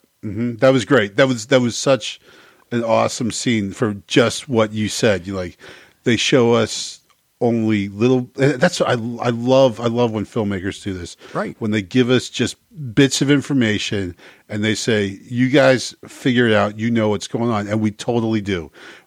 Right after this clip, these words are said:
Speaker 1: We know it's Fior, and we know he's making himself to, so that he looks just like, like Vidar. And oh my God, when he's done,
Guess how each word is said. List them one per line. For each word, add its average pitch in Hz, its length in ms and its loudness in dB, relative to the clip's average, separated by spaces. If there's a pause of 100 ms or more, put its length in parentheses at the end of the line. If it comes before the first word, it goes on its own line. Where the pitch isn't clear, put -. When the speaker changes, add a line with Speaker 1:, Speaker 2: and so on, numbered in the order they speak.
Speaker 1:
We 110 100 -2
know 107 280 2
it's 147 120 -2
Fior, 135 480 4
and 110 140 0
we 110 100 0
know 110 360 2
he's 104 540 -4 (440)
making 117 380 2
himself 104 580 0 (140)
to, 120 180 -4 (260)
so - 180 0
that 104 120 2
he 113 60 4
looks 98 320 -2
just - 340 -4
like, 95 360 -6 (600)
like 104 140 -4
Vidar. 95 480 0
And 101 300 -4
oh 127 160 -2
my 131 140 4
God, 147 280 6
when 131 80 4
he's 120 160 2
done, 117 420 2